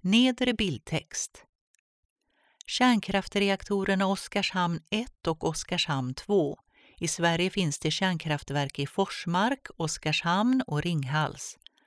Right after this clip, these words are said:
De båda reaktorerna i Barsebäck utanför Malmö stängdes av regeringen år nittonhundranittionio respektive tjugohundrafem.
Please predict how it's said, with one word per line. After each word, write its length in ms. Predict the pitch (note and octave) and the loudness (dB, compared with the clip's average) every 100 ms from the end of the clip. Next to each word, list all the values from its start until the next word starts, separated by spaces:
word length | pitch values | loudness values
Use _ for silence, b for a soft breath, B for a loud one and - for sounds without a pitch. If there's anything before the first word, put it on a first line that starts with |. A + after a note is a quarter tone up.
| b | b
De 160 | b E3 | b 0
båda 340 | E3+ F#3 E3 | 2 4 4
reaktorerna 720 | D#3+ E3+ - F3+ D3 D3+ D3+ D3+ | 2 0 -2 -4 -2 0 0 0
i 60 | |
Barsebäck 600 | D#3 G3+ - E3 D#3 D#3 | 2 0 0 -2 0 -2
utanför 380 | E3+ - D3+ E3+ | -4 -4 -2 -2
Malmö 460 | F3+ G3+ F3+ D3+ F#3 | 0 0 0 -2 -2
stängdes 600 | - A3 G#3+ D#3+ F#3+ G#3+ | -2 0 0 0 -2 -2
av 100 | G3 | 0
regeringen 680 | G3+ F3+ D3 D3 D3 C#3+ | 0 2 2 0 0 0
år 80 | C#3+ | 0
nittonhundranittionio 1300 | D#3+ E3 C#3+ C#3 C#3 C3+ C#3+ - E3 F#3 F3+ F3 G3+ | -2 -2 -2 -2 -2 -4 -4 -2 -2 0 -2 -2 0
respektive 800 | G#3 - - - - G#3 G3+ G#3 | 0 -2 -6 -6 -2 0 0 -2
tjugohundrafem. 960 | - G#3 A#2+ A#2+ B2 C3 C#3+ F3+ D3+ | -2 -4 -2 -2 -2 -2 -2 -2 -2